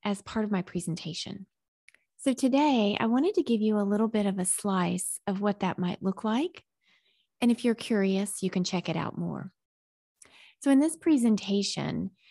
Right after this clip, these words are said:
I had six questions I was asking the participants, and I'm gonna ask you those in a minute. But I wanna tell you that the six questions are from the What's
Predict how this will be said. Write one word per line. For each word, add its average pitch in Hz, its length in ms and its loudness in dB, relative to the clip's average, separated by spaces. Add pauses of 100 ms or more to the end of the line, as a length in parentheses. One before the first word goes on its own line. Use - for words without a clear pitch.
(260)
I 220 220 2
had 254 340 -2
six - 320 -4
questions - 840 -6 (180)
I 208 140 2
was 202 260 0
asking 190 380 -2
the 180 40 0
participants, - 920 -8 (440)
and 214 100 0
I'm 214 80 4
gonna 220 180 0
ask 220 260 -2
you 311 80 4
those 202 540 0
in 226 100 2
a 247 40 4
minute. 185 520 -2 (800)
But 247 120 2
I - 100 0
wanna 233 300 0
tell 233 240 0
you 214 140 2
that 185 180 -4
the 196 80 -6
six - 280 -6
questions 180 720 -4 (120)
are 190 180 0
from 185 500 -2 (120)
the 190 120 -2
What's 233 400 -2